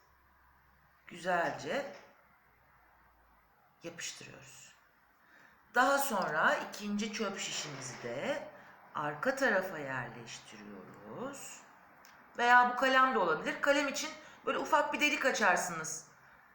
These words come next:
kuklanızdan. Çünkü çöp şiş kadar rahat girmeyecektir o. Yine rahat hareket etsin diye ben beyaz tutkal kullandım. Evinizde başka yapıştırıcılar varsa onları da kullanabilirsiniz.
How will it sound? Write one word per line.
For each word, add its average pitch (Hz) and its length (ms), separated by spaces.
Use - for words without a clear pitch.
kuklanızdan. 185 680
Çünkü 233 260
çöp 226 200
şiş - 200
kadar 220 340
rahat 220 360
girmeyecektir 190 680
o. - 340
Yine 269 280
rahat 254 300
hareket 208 400
etsin 196 520
diye 151 520
ben 330 220
beyaz 339 380
tutkal 226 360
kullandım. 190 440
Evinizde 269 420
başka 269 280
yapıştırıcılar 233 720
varsa 226 340
onları 240 300
da 208 160
kullanabilirsiniz. 151 840